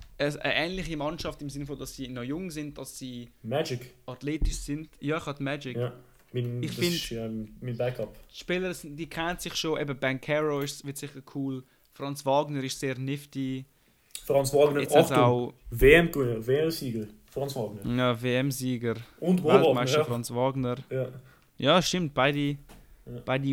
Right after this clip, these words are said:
Speaker 1: Wagners, wie, wie man sie da
Speaker 2: Mhm.
Speaker 1: nennt. Eben, dann hat der Anthony Black drafted, wird sicher auch ein bisschen cool sein.
Speaker 2: Ja, das ist der mit
Speaker 1: Und
Speaker 2: den
Speaker 1: der
Speaker 2: Haaren.
Speaker 1: Jet Howard.
Speaker 2: Bin ich, ist, ist
Speaker 1: Äh,
Speaker 2: der mit
Speaker 1: ich
Speaker 2: dem
Speaker 1: glaub,
Speaker 2: riesen
Speaker 1: die
Speaker 2: Afro?
Speaker 1: meisten haben die Haare.
Speaker 2: Nein, nein, weißt du, der hat so einen riesen Afro oder so, er hat so, wenn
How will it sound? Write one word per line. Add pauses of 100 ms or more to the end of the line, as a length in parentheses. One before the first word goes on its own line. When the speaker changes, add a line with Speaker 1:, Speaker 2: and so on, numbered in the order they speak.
(140)
Speaker 1:
Wagners,
wie,
wie
man
sie
da
Speaker 2:
Mhm.
Speaker 1:
nennt.
Eben,
dann
hat
der
Anthony
Black
drafted,
wird
sicher
auch
ein
bisschen (100)
cool
sein.
Speaker 2:
Ja, (120)
das
ist
der
mit
Speaker 1:
Und
Speaker 2:
den
Speaker 1:
der
Speaker 2:
Haaren. (100)
Speaker 1:
Jet
Howard.
Speaker 2:
Bin
ich, (240)
ist, (440)
ist
Speaker 1:
Äh,
Speaker 2:
der
mit
Speaker 1:
ich
Speaker 2:
dem
Speaker 1:
glaub,
Speaker 2:
riesen
Speaker 1:
die
Speaker 2:
Afro?
Speaker 1:
meisten
haben
die
Haare.
Speaker 2:
Nein,
nein,
weißt
du,
der
hat
so
einen
riesen
Afro
oder
so,
er
hat
so,
wenn